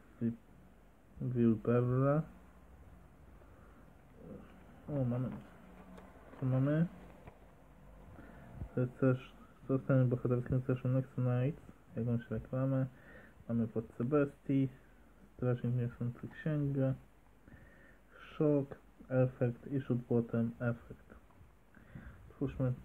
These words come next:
drugą paczkę. Z przodu jest to samo, z tyłu także.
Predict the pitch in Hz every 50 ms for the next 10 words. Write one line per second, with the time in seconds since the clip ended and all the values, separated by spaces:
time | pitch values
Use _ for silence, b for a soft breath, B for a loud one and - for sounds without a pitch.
0 | - - - - 131 131 147 151 165 - 156 151 151 147 - - 147 - - -
1 | - 147 143 139 - - - - - - - - - - - 123 120 120 123 120
2 | 117 117 113 113 - - 123 - - 147 147 147 143 139 135 139 - - - 117
3 | 104 101 120 - - - 143 147 139 - - - - 151 143